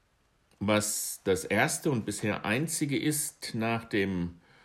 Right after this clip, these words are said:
Unfehlbarkeitsdogma des Papstes im Ersten Vatikanischen Konzil achtzehnhundertsiebzig, wurde Maria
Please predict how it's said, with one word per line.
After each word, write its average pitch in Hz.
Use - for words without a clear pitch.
Unfehlbarkeitsdogma 127
des 107
Papstes 131
im 101
Ersten 104
Vatikanischen 101
Konzil 104
achtzehnhundertsiebzig, 113
wurde 156
Maria 175